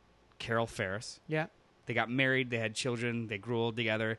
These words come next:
Speaker 2: Yeah.
Speaker 1: Sinestro became a, he became, um, the keeper of the book.
Speaker 2: Yep.
Speaker 1: Uh, uh, like, the Green
Speaker 2: It's
Speaker 1: Lanterns
Speaker 2: pretty
Speaker 1: went on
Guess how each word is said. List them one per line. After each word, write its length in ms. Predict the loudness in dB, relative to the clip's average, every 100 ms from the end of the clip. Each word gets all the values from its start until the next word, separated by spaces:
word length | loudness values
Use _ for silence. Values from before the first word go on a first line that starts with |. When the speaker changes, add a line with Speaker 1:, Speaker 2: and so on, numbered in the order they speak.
| -6
Speaker 2:
Yeah. 100 | -8
Speaker 1:
Sinestro 680 | -4 0 2 2 0 0 2
became 580 | 0 2 2 2 0 -2 -2
a, 540 | 0 2 0 -2 -6 -14 -20 _ -20 -20 -20 -20 -20 _ -4
he 160 | 2
became, 560 | 2 2 4 4 4 0 -6 -20 _ -6
um, 520 | -2 2 2 2 2 0
the 100 | -2
keeper 320 | 0 0 2
of 120 | 0 0
the 60 |
book. 300 | 0 0 -2 -16 -6
Speaker 2:
Yep. 160 | -4 -6 -14 -20 -20 -20 -20 -20 _ -10
Speaker 1:
Uh, 140 | -8 -6 -6
uh, 80 | -2
like, 200 | -2 -2
the 60 |
Green 220 | -4 -2 0
Speaker 2:
It's 100 | 2
Speaker 1:
Lanterns 120 | 4
Speaker 2:
pretty 200 | 4 6
Speaker 1:
went 100 |
on 60 | 8